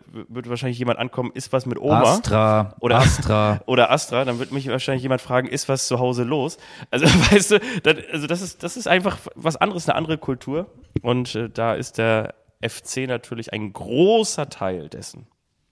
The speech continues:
Speaker 2: Jetzt haben wir über die beiden Aufsteiger, den H S V und den ersten F C Köln gesprochen. Jetzt müssen wir noch über den, ja, was ist er denn jetzt?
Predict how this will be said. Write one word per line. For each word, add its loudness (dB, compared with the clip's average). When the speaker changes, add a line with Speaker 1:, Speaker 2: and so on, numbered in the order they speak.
Speaker 2:
Jetzt 0
haben 4
wir 4
über 2
die 4
beiden 2
Aufsteiger, 2
den 0
H 2
S -4
V 0
und 0
den 0
ersten -2
F -2
C -4
Köln 2
gesprochen. 2
Jetzt 2
müssen 0
wir 4
noch 4
über 4
den, 4
ja, 4
was 2
ist 0
er 4
denn 4
jetzt? 2